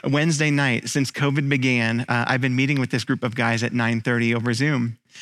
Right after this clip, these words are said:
And we wrestle with scripture together. We, we talk about matters of life and faith, and, and it's been a, a great source of strength and connection and community for me. And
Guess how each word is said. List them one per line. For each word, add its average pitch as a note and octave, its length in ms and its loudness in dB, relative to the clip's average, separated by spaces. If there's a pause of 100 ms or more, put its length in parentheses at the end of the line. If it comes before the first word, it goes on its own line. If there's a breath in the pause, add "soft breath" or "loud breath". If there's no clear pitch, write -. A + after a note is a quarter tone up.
(140 loud breath)
And D3+ 80 2
we D3+ 100 2
wrestle E3 260 0
with D#3+ 120 2
scripture - 380 -2
together. A2+ 420 0
We, B2+ 140 2
we C#3 120 0
talk E3 220 0
about D#3+ 180 0
matters D3+ 320 0
of C3 120 -2
life D#3+ 340 0
and C3 160 0
faith, D#3 400 -2
and, A#2+ 140 0 (320 loud breath)
and C#3 120 2
it's D3+ 120 -2
been E3 300 0
a, C#3+ 180 0
a C#3 60 0
great C3+ 360 0
source D3+ 380 0
of C3 80 -2
strength - 560 -2 (440 loud breath)
and B2+ 100 0
connection B2+ 760 -2
and B2+ 200 -2
community B2 480 2
for A2+ 200 -2
me. A2 180 0
And A2+ 200 -2